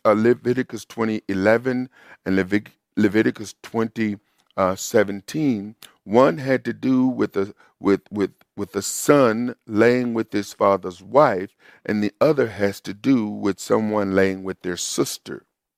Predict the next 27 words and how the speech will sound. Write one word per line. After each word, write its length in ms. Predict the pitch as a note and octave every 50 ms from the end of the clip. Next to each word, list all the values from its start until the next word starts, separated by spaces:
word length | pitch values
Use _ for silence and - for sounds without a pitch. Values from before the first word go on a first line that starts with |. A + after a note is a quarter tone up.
| _ _ _ _ _ _ _ _ _ _ _ _ _ _ _ _ _ _ _ _ _ _ _ _ _ _ _ _ _ _ _ _ _ _ _ _ _
Now, 320 | A#2+ A#2 A#2 A2+ G#2 G2+ - _ _ _ _
neither 320 | G#2+ B2+ D#3 G#3 F#3 F3
one 220 | D#3 D3 C#3+ C#3 C3+
of 140 | A#2+ A2
these 320 | A2+ C3 C#3 C3+ C3 A2+ G#2+
were 120 | A2+ A2+
the 120 | G2+ G#2+ G#2
cases 580 | - - D3+ D#3 D3 C3+ - - A2+ G#2+ G#2+
with 160 | G#2+ A2 G#2+
Noah. 400 | A2 A2 B2 C#3+ D3+ C3 F#2+ - _ _ _ _ _ _ _ _ _ _ _ _ _ _ _ _
But 140 | - D3+ D#3+
one, 360 | F#3+ A#3 C#4 C#4+ B3+ F3+ -
one, 300 | D#3 F#3+ A3+ A#3+ A#3 G#3+ - _
one 320 | - D#3 F#3 G#3+ A#3+ G#3
couldn't 260 | - - F#3+ F3+ F#3
even 300 | F#3 E3 F3 F3 D#3+ D#3 _ _ _ _ _
say 320 | _ - - G3 G3 F#3 E3+
that, 320 | C3 A#2+ A2 A2+ - _
because 420 | - C#3 - - D3 C#3+ C#3+ - _ _ _ _ _ _ _ _ _
if, 180 | D#3+ E3 - _ _ _ _ _
if, 240 | - D#3+ D3+ - - _ _
if 180 | D3+ D3+ C3+
Ham 640 | C#3+ C3+ - - F#3 G#3 A3 A3+ G#3+ G3+ F#3 E3+ D#3+
saw 380 | - - - - F3+ F3 E3+ D#3+
his 240 | D#3 D#3 D3 - -
father's 520 | _ E3 D#3+ D#3 D3+ C#3 C#3 C3+ C3 -
nakedness, 520 | - D#3 F3+ F3 - C3 B2+ B2+ B2+ -